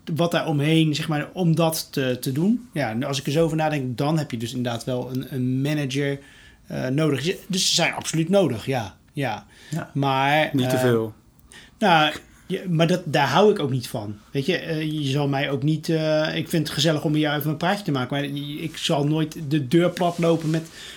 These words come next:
Speaker 1: kloppen. "Oh ja, dit is weer verkeerd gegaan, dat is weer gegaan en die student, eh, doet vervelend." Want volgens mij zit jij daar ook niet op te wachten, heb je helemaal geen
Speaker 3: Nee.
Speaker 1: tijd voor.
Speaker 3: Nee, maar ik denk ook dat het, het <clears throat> is denk ik heel erg persoonlijk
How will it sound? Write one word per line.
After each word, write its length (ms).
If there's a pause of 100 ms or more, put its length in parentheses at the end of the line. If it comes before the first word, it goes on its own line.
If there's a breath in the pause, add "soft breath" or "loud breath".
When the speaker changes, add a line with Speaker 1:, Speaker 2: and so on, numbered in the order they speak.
(100)
Speaker 1:
kloppen. 480
"Oh 140
ja, 80
dit 180
is 80
weer 120
verkeerd 280
gegaan, 320
dat 160
is 60
weer 180
gegaan 400
en 120
die 140
student, 480
eh, 80
doet 160
vervelend." 460
Want 320
volgens 220
mij 100
zit 100
jij 80
daar 100
ook 80
niet 100
op 60
te 80
wachten, 220
heb 40
je 140
helemaal 140
geen 100
Speaker 3:
Nee. 160
Speaker 1:
tijd 20
voor. 640
Speaker 3:
Nee, 120
maar 180
ik 100
denk 200
ook 120
dat 100
het, 220 (200)
het 300
<clears throat> 100
is 80
denk 260
ik 60
heel 200
erg 160
persoonlijk 640